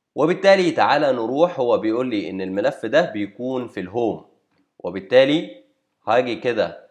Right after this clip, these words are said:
على الفلاتر هقول له روح لي على عمرو، وبالتالي هاجي هنا مش هلاقي الملف ده،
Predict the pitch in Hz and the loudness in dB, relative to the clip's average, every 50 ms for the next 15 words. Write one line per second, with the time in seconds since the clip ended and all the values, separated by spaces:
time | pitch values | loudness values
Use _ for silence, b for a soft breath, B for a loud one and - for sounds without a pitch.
0 | _ - - 92 104 117 117 98 - - - 82 - - 101 107 143 - 185 190 | _ -14 -8 -4 -2 0 0 0 -2 -4 -10 -14 -10 -4 -2 -2 0 2 2 0
1 | 196 - - - - 110 113 123 127 120 110 104 113 123 123 123 107 92 87 78 | 0 -2 -14 -12 -4 -2 0 0 0 -2 -2 -2 -2 -2 -2 -2 -4 -6 -4 -2
2 | 101 110 101 85 - - 92 95 107 131 156 190 208 - - _ _ _ _ _ | -2 -2 -2 -2 -6 -4 -2 2 4 4 4 4 2 -8 -14 _ _ _ _ _
3 | _ _ _ - 120 120 127 139 139 175 185 208 196 185 160 139 143 160 160 143 | _ _ _ -6 -6 -4 -4 -4 0 0 0 2 2 0 0 0 0 0 0 0
4 | 135 123 131 143 156 160 165 160 - - _ - 107 117 123 - 156 143 143 175 | -4 -4 -2 -2 -2 -2 -4 -4 -10 -16 _ -10 -10 -10 -8 -4 -2 0 2 2
5 | 208 - 165 151 123 117 113 104 101 117 139 143 - - 90 85 80 - - | 0 0 -2 -4 -6 -4 -4 -2 0 -2 -2 -2 -4 -10 -6 -6 -6 -8 -10